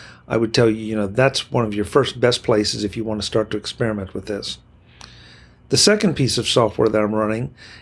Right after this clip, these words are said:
is, uh, MacScan by Secure Mac. This is one that I definitely pay for. It's about fifty dollars a year for one computer. By the standards of, of a lot of apps, it's not inexpensive, but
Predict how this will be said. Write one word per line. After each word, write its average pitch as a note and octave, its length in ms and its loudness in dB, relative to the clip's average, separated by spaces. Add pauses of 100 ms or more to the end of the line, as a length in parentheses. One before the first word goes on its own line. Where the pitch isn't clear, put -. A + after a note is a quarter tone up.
(160)
is, A#2 440 2
uh, A2 360 2
MacScan A2 840 -2
by G#2+ 120 0
Secure A#2+ 420 2
Mac. - 400 -12 (720)
This D3 240 4
is C#3 80 2
one C3 220 4
that A#2 100 2
I G#2+ 80 0
definitely C3+ 380 2
pay A2+ 200 2
for. A2 400 2
It's - 180 -2
about C3 360 4
fifty C3 320 2
dollars A#2+ 340 2
a A#2+ 60 0
year A#2+ 260 0
for A#2 240 -2
one A#2 240 2
computer. A#2 640 0 (340)
By B2 160 6
the A2 100 2
standards D3 460 4
of, A2+ 340 2
of G#2+ 320 0
a A#2 60 2
lot B2 240 6
of A#2 60 0
apps, A#2 320 2
it's G#2 120 -4
not G#2+ 200 -2
inexpensive, B2 800 -2
but G#2 260 0